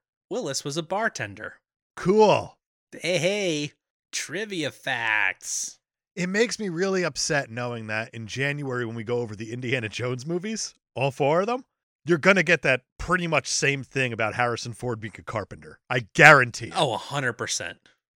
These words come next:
Speaker 1: And I'm also on to one of you. I don't know who it is, but somebody keeps leaving nine eleven facts on all these I M D B pages.
Speaker 2: It's not me. <laughs> I promise it's not me.
Speaker 1: Like, they're so bad, I was like, "I can't even read that one."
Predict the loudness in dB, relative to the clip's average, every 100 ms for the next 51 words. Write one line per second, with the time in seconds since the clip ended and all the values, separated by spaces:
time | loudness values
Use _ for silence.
0 | _ -2 0 2 2 2 2 2 4 4
1 | 0 -6 -2 0 0 -2 -6 -6 -2 0
2 | -2 -2 -2 0 0 0 -4 -6 -8 -4
3 | -2 -2 -4 -6 -4 -6 -6 -4 -4 -2
4 | -2 0 2 2 -2 0 0 0 -4 -6
5 | -4 -2 -4 -8 -6 -6 -6 -6 -4 -4
6 | -6 -8 -6 -6 -2 0 2 8 10 10
7 | 8 10 12 12 10 10 10 10 4 2
8 | 8 10 10 8 -2 -2 -10 -14 -18 -20
9 | _ _ _ -4 -4 -8 -20 _ _ 0
10 | 2 2 2 2 4 6 6 4 0 0
11 | 0 0 -4 -6 -4 -6 -8 -6 -4 -4
12 | 0 2 2 0 -2 -2